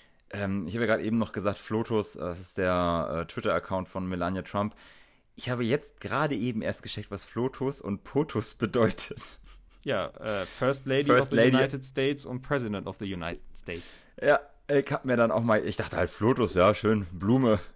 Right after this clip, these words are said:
Speaker 2: Die, die Amerikaner stehen auf solche Abkürzungen.
Speaker 1: <laughs> Ja, hab's auch gerade, ich hab mich gewundert, warum sie denn nicht at the real Donald Trump, äh, gepostet hat. Und jetzt hab ich's gerade gemerkt, dass, ähm,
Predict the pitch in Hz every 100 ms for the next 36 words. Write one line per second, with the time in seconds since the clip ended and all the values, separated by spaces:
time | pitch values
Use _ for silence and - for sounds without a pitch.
0 | - - 254 135 127 127 127 143 139 139
1 | 147 131 147 123 127 104 101 - 101 -
2 | 90 - - - - - 135 196 170 -
3 | - - - 139 107 127 113 113 117 -
4 | - - 123 120 104 110 180 107 98 113
5 | 104 101 110 - 110 - 104 120 110 107
6 | 107 - 131 180 85 95 85 78 92 87
7 | 90 120 - 104 - 107 101 101 104 92
8 | 98 101 - 87 - 87 95 92 92